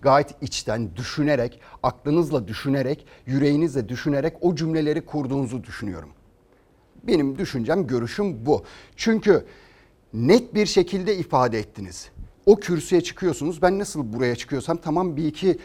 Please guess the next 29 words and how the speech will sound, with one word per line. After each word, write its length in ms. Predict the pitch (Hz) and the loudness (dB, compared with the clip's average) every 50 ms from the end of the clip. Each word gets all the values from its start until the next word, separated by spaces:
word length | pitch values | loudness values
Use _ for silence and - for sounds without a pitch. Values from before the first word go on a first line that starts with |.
| - - - 120 | -18 -14 -6 -2
dilimiz 320 | 143 151 160 170 180 170 | 2 4 4 4 4 2
sürçebilir. 800 | - - - 170 156 - - 170 165 151 175 180 185 - - - - _ _ _ _ - | 0 -2 -2 -2 -2 -2 0 -2 0 0 2 2 2 2 0 -6 -20 _ _ _ _ -8
Ama 180 | - 123 160 202 | 0 2 2 4
sonra 360 | - - 151 160 185 202 156 | 4 2 2 4 4 4 4
düzeltiriz 640 | 143 139 139 151 147 147 - - 190 180 120 92 95 | 2 2 4 4 4 2 0 0 0 0 0 -2 -6
bunu 240 | 107 101 95 90 | -8 -8 -8 -6
veya 320 | 80 117 135 139 151 151 110 | -2 0 2 2 2 2 0
düzeltiyoruz 640 | 113 110 139 135 139 139 - 180 147 120 101 87 | -2 0 0 0 0 0 0 -2 -2 -2 -2 -4
değil 120 | - 214 - | 0 0 0
mi? 60 | - - | -2 0
Ama 180 | 123 160 170 | 0 0 0
siz 360 | 160 - - 175 165 165 - - - - - - | -2 -2 -2 -2 -2 -2 -4 -16 -20 -20 -14 -8
çıktınız 540 | - 196 185 - - 190 170 175 - - - | -4 -4 -4 0 0 2 2 2 2 0 -4
kürsüye, 380 | - 139 117 - - 151 170 | -8 -8 -8 -4 -2 0 0
mikrofonu 520 | 185 180 170 - - 160 - - 156 147 143 | 0 0 -2 -2 -2 -4 -2 0 0 0 0
aldınız 600 | - 123 127 139 143 135 165 170 196 214 208 - - - - - - | 2 4 4 4 4 2 0 0 0 0 -2 -6 -18 -20 -20 -12 0
ve 260 | 117 156 175 160 - - - - _ _ _ _ _ | 4 4 4 4 4 -4 -18 -20 _ _ _ _ _
çat 500 | - 196 156 143 117 - - - - - | 2 2 4 4 2 -2 -8 -20 -16 -6
çat 220 | - 156 139 160 - - - - | -2 -2 -2 -2 -4 -8 -18 -8
çat 360 | - 151 110 - - - - - | -4 -4 -4 -4 -8 -18 -12 -2
konuştunuz. 840 | - 165 139 143 143 - - - - 170 160 151 165 175 - - - - - - - - | 0 2 2 2 0 -2 -4 -2 0 2 4 4 2 2 -2 -6 -20 -20 -20 -16 -4 -4
İş 240 | 156 151 - - | -2 -2 -2 -6
bitti. 300 | 139 - - - - 101 - | -10 -12 -10 -8 -10 -10 -10
Tepkiler 520 | - 127 110 - - - 117 110 127 185 208 | -10 -12 -12 -12 -10 -10 -4 0 2 2 2
gelince 460 | 180 202 175 170 160 139 139 147 135 | 2 0 2 2 2 2 2 2 2
de 80 | 208 | 2
geri 300 | 226 160 143 151 143 156 | 2 2 0 2 4 6
adım 220 | 170 170 143 165 143 | 4 6 4 2 0
atma 520 | - 131 131 - - - 151 143 117 - | 0 -2 -4 -4 -2 0 2 2 2 0